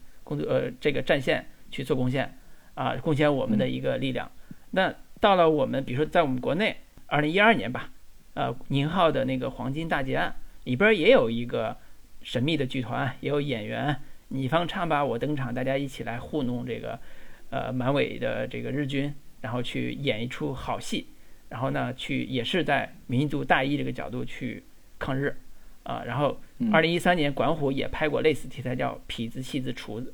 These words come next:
Speaker 1: 厨子。啊，
Speaker 2: 嗯。
Speaker 1: 他是围绕着那个虎拉列的病毒，就是那个，那个鼠疫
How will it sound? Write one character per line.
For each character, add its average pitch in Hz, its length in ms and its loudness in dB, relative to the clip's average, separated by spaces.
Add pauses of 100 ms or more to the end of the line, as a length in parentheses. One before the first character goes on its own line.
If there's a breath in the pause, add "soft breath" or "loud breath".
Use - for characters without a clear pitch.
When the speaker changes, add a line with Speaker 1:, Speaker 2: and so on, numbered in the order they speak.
Speaker 1:
厨 120 200 0
子。 202 60 8 (640 soft breath)
啊， - 160 -4
Speaker 2:
嗯。 233 60 2
Speaker 1:
他 208 140 4
是 147 100 4
围 131 160 2
绕 127 200 4
着 123 120 -4
那 123 140 -2
个 117 200 -4
虎 127 500 -4 (160)
拉 160 400 0
列 208 260 0 (240)
的 - 220 0
病 - 180 0
毒， 127 320 -4
就 127 120 -6
是 - 240 -8
那 127 120 -6
个， 98 520 -8
那 190 100 -10
个 123 140 -8
鼠 107 200 -4
疫 160 180 0